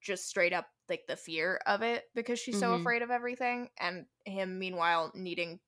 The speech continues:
Speaker 1: to be asked because of his whole yearning for mud thing.
Speaker 2: Mm-hmm.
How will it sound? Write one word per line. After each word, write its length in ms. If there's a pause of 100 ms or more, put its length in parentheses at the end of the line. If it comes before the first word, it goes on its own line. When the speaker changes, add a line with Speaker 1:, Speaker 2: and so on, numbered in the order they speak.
(160)
Speaker 1:
to 180
be 240
asked 440 (160)
because 400
of 120
his 600
whole 480
yearning 360
for 120
mud 360 (300)
thing. 340 (400)
Speaker 2:
Mm-hmm. 440